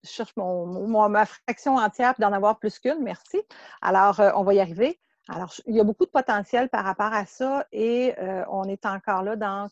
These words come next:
quelque chose qui est quand même très simple d'utilisation où on peut changer notre orientation, qui a beaucoup de souplesse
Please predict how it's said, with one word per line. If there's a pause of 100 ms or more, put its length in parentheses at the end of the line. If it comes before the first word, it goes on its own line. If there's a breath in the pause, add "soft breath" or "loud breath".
(120)
quelque
chose
qui
est
quand
même
très
simple
d'utilisation
où
on
peut
changer
notre
orientation,
qui
a
beaucoup
de
souplesse